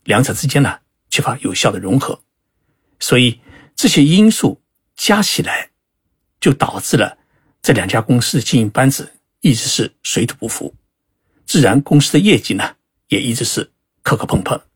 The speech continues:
难以起色。进入到二零二零年，双方的对立到了一个临界点。在今年三月的股东大会上面，在如意集团的主导之下，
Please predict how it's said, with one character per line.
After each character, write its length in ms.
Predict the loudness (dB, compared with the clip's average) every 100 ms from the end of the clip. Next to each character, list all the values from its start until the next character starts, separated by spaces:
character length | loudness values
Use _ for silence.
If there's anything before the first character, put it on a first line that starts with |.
| _ -6
难 220 | -4 -2
以 40 |
起 200 | -4 -4
色。 260 | -6 -10 _ _ _ _ _ _ _ _ _ _ _ _ _ _ _ 0
进 140 | 6
入 120 | 6
到 220 | 8 6
二 200 | 6 4 4
零 140 | 4
二 80 | 4
零 160 | 4
年， 280 | 2 0 -2 -6 _ _
双 260 | -4 0 2
方 140 | 4
的 80 | 2
对 200 | 2 0
立 180 | 0 -4 _
到 120 | -6
了 100 | -6
一 40 | -8
个 80 | -8
临 160 | -6
界 160 | -6 -8
点。 240 | -10 -16 _ _ _ _ _ _ _ _ _ _ -2
在 280 | 4 6
今 200 | 4 6
年 120 | 6 6
三 220 | 4 4
月 80 | 4
的 420 | 2 0 -2 -8
股 140 | -6 -2
东 100 | 0
大 140 | 0
会 100 | -2
上 160 | -6 -8
面， 240 | -10 -14 _ _ _ _ _ _ _ _ _ _
在 300 | 2 6 6
如 200 | 6 6
意 80 | 6
集 140 | 4 2
团 180 | 4
的 300 | 6 4 2
主 120 | 0 0
导 140 | 0
之 160 | -2 -2
下， 400 | 0 -2 -8